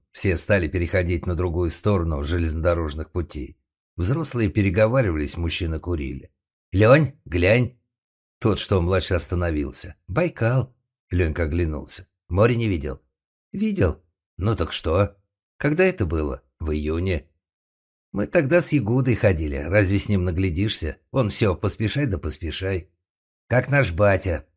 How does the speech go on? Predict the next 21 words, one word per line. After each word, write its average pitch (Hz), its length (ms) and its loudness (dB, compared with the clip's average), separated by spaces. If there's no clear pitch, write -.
даром 117 320 2
его 113 280 0
друг. 87 400 -4
Ты, 120 140 -2
Митяй, 98 360 2
давай 87 320 0
поспешай». 82 680 -6
Митяй 110 340 -2
шмыгнул 107 500 0
носом, 104 360 -2
поглядел 92 480 0
на 90 120 0
тёмную 87 440 -2
воду 87 240 -2
Байкала, 92 600 -2
развернулся 87 840 -2
и 90 100 -2
зашагал 82 500 0
вслед 85 320 -4
за 80 160 -2
братом. 76 440 -8